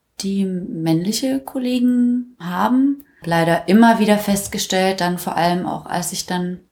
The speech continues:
mehr in höheren Positionen gearbeitet habe, dass es meinen Kollegen schwer gefallen ist, meine Ansagen ernst zu nehmen,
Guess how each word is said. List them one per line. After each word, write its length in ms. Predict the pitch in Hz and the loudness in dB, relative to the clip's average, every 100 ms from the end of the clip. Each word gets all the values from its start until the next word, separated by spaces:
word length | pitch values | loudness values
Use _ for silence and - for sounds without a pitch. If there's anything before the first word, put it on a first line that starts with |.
| _ - - | _ -16 -2
mehr 320 | 165 170 156 | 2 4 4
in 280 | 165 170 165 | 2 -2 2
höheren 400 | 247 285 220 202 | 6 6 4 0
Positionen 580 | 190 190 - - 170 175 | -2 -4 -6 -4 -4 -2
gearbeitet 640 | - 160 156 - - - | -2 -4 -4 -8 -6 -6
habe, 160 | 214 - _ - | -6 -8 _ -6
dass 520 | 170 165 170 - - - | -2 0 0 0 -4 -4
es 480 | 170 165 160 - 160 | -2 0 -2 -4 2
meinen 600 | 156 156 156 160 160 160 | 4 6 6 4 2 0
Kollegen 840 | - 175 170 160 165 165 160 160 | -4 -2 0 0 0 2 2 2
schwer 540 | - - - 156 170 | 2 0 2 4 4
gefallen 540 | 175 190 180 170 165 151 | 2 -2 2 4 4 4
ist, 580 | 165 165 - - - - | 0 -2 -4 -6 -8 -8
meine 360 | 170 160 156 151 | 2 4 6 4
Ansagen 540 | 143 151 196 233 233 | 0 2 2 4 2
ernst 380 | 214 214 233 - | 2 0 0 -2
zu 100 | 226 | 0
nehmen, 640 | 220 226 233 233 233 233 | 2 4 6 6 4 0